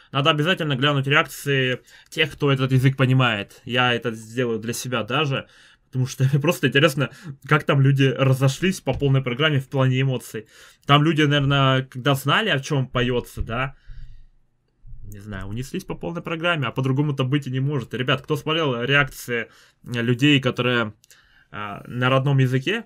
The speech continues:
это всё слушали, напишите, пожалуйста, они реально там, а, вышли из состояния адекватного человека? Или же находились в этой адекватности до самого конца? Мне крайне интересно будет узнать этот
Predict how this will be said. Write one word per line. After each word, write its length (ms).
это 160
всё 180
слушали, 540
напишите, 480
пожалуйста, 400
они 140
реально 240
там, 280
а, 320
вышли 560
из 100
состояния 720
адекватного 560
человека? 600
Или 180
же 120
находились 500
в 40
этой 180
адекватности 640
до 120
самого 340
конца? 380
Мне 140
крайне 280
интересно 400
будет 240
узнать 320
этот 280